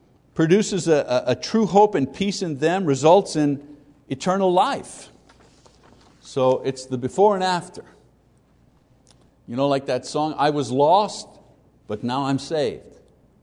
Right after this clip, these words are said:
What's that writer talking about? Uh, regeneration. Renewal. He's not using that word, but that's what he's talking about.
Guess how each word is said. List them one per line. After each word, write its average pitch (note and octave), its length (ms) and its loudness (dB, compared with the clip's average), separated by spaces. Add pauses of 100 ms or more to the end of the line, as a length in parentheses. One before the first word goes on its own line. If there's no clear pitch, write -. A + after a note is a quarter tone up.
(160)
What's C#3+ 460 -8
that D#3 180 -2
writer D3 280 0
talking D#3+ 460 -8
about? - 240 -18 (380)
Uh, - 60 -20 (100)
regeneration. B2 680 -14 (1160)
Renewal. F#3+ 500 -8 (380)
He's C#3+ 220 -6
not D#3+ 240 -6
using D#3 280 -2
that B2+ 180 -4
word, C#3+ 300 -4
but F2+ 100 -12
that's B2 220 -8
what A2+ 100 -8
he's F#2 140 -14
talking D#3 360 -12
about. - 220 -20